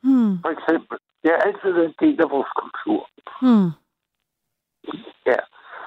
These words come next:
Speaker 2: Og så, hvis jeg skal gøre det lidt kort, fordi vi skal jo snakke om ritualer.
Speaker 1: Ja, ja.
Speaker 2: <laughs> Så har jeg også skrevet en bog om klima. Klimaet.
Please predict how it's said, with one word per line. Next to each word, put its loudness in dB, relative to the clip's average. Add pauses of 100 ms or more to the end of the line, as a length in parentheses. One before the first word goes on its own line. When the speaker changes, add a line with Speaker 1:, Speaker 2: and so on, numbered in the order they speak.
(180)
Speaker 2:
Og -4
så, -2
hvis -2
jeg 0
skal -8
gøre 0
det -8
lidt -6
kort, -4
fordi -4
vi -2
skal -4
jo 0
snakke -2
om 0 (100)
ritualer. 0
Speaker 1:
Ja, 0 (160)
ja. -8 (1000)
Speaker 2:
<laughs> -2 (800)
Så -6
har -2
jeg 0
også -2
skrevet -2
en -6
bog 0
om -2
klima. -2 (720)
Klimaet. 0